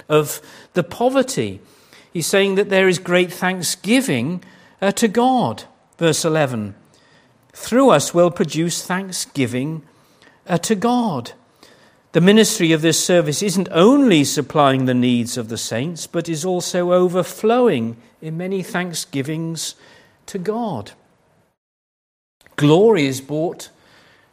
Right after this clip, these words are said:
to God's name because of the obedience and generosity of God's people.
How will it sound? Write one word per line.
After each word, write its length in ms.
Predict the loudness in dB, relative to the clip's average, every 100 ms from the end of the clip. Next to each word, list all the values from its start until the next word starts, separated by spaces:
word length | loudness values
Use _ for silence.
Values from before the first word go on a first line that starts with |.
| -4
to 100 | 2
God's 400 | 4 4 2 2
name 380 | 2 4 4 2
because 420 | 0 0 -2 -2
of 100 | -2
the 160 | 0
obedience 680 | -2 0 -2 -2 -2 -4 -4
and 140 | -8 -4
generosity 760 | -4 0 0 0 -2 -6 0
of 160 | 0 2
God's 560 | 0 2 -2 -4 -10 -12 -20 -20 -20 _ _ -20
people. 680 | -8 -4 -4 -2 -2 -2